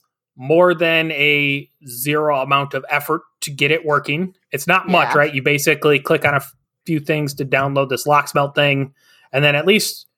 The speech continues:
Speaker 1: when you've been playing with me, I have streamlined building woe decks in it.
Speaker 2: Oh,
Speaker 1: So
Speaker 2: nice.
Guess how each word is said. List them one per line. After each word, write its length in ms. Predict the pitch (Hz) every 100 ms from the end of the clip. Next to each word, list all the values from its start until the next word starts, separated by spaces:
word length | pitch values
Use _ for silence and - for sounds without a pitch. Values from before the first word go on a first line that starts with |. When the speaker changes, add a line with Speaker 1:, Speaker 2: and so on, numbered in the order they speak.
| _ -
Speaker 1:
when 120 | 147
you've 100 | 139
been 140 | 131
playing 320 | 127 151 135
with 160 | 127 -
me, 560 | 175 208 170 156 143 _ _ _
I 460 | 143 151 160 165 147
have 400 | 151 143 135 127
streamlined 920 | - - 165 165 156 143 147 143 123
building 560 | 147 135 139 135 127 123 _ _ _
woe 300 | 135 131 151
decks 520 | 160 170 196 - - - -
in 160 | 214
it. 280 | 269 269 - _ _ _ -
Speaker 2:
Oh, 200 | 370 381
Speaker 1:
So 240 | 247 143
Speaker 2:
nice. 400 | 127 120 175 -